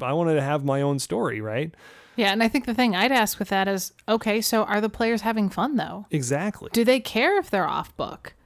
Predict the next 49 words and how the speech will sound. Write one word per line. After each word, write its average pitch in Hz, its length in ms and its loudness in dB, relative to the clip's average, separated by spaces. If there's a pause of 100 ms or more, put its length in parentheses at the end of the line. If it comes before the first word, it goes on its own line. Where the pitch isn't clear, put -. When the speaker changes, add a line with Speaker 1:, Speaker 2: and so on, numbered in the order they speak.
(280)
Speaker 2:
Or 196 520 2
are 190 140 0
they 208 140 2
just 277 180 -2
having 214 260 2
a 180 80 0
blast 214 480 0
going 190 240 2
and 180 100 4
Speaker 1:
Right. 226 100 2
Speaker 2:
doing 202 160 4
whatever 185 300 0
they 202 140 2
want? 208 260 0
And 196 120 2
then 180 240 -2
that's 220 320 -4
the - 120 -2
game 170 480 -4 (100)
that 180 100 -4
I 175 120 -2
wanna 165 280 -10
play. - 200 -10
Speaker 1:
Right. 135 220 -2 (140)
Speaker 2:
That's 240 220 0
the 254 80 -4
game 226 220 2
that 180 100 -4
I 180 100 -2
wanna 170 200 -8
run, 175 480 -4 (480)
you 190 120 -2
know, 180 100 0
where 190 160 -2
people 202 560 -2 (180)
don't 220 240 -2
care 240 280 -2
if 220 120 -6
you're 185 120 -2
on 185 260 -2
book 190 300 -2
or 165 60 -4
on 185 240 -4
plot 190 340 -4
or 180 100 -2
anything 196 460 -4
like 165 240 -6
that. 165 120 -4
Speaker 1:
Right. - 200 -6